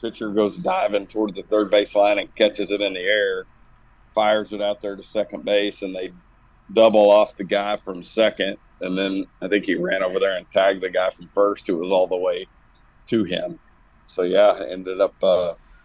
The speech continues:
man, talk about turning an inning, man. I mean, you go from two on, nobody out.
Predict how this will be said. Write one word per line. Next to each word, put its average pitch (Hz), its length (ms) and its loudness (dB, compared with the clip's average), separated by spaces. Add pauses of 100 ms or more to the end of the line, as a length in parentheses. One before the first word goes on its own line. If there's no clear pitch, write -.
(500)
man, 104 160 0 (420)
talk 123 160 4
about 101 220 2
turning 117 340 -4
an 98 120 -10
inning, 110 340 -6
man. 95 300 -6 (300)
I 101 40 -10
mean, 101 140 -2
you 117 120 0
go 107 240 4
from - 300 -6 (540)
two 117 160 4
on, 110 180 6
nobody 104 420 4
out. 110 340 4